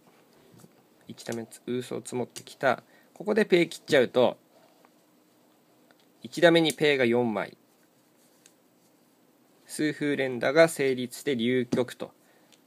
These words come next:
いうことになります。なので、まあ、最後の人が数風連打、ま、まあ、最後の牌持ってればですけど、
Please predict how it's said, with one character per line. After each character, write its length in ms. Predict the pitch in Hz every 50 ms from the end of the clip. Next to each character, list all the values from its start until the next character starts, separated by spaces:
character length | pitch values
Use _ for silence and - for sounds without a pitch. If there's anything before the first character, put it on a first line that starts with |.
| _ _
い 120 | - 131 131
う 80 | 127
こ 120 | 123 127 117
と 140 | - 123 131
に 160 | 151 156 147
な 120 | 135 117
り 160 | 101 101 101
ま 160 | 98 92 87 87
す。 320 | - - - - - - _ _ _ _ _ _ _ _ _ _ _ _ _ _ _ _ _ _ _ _ _ _ _ _ _ _ _ _ _ _ _ _ _ _ _ _ _ _ _ _ _ _ _ _ _ _ _ _ _ _ _ _ _ _ _ _ _ _
な 120 | 151 147 147
の 160 | 143 135 131
で、 120 | 147 156
ま 120 | 151 139 127
あ、 140 | 107 - -
最 320 | - - - - - 180 185
後 100 | 196 196
の 100 | 196 190
人 220 | 180 - - 165
が 200 | 143 117 98 - - _ _ _ _ _ - -
数 280 | - - - 151 151
風 280 | 151 - 156 151 151 151
連 240 | 147 143 143 139 135
打、 240 | 131 127 - - - _ _
ま、 140 | - 101 - - _ - _ _ _ -
ま 80 | -
あ、 20 | 113
最 180 | - 135 151
後 80 | 139 143
の 60 | 143
牌 140 | 123 135 123
持 140 | 113 120 131
っ 40 |
て 160 | - - - 135
れ 100 | 120 104
ば 120 | 98 98
で 100 | 95 95
す 160 | - - -
け 120 | - 92 82
ど、 340 | 78 - 110 107 - -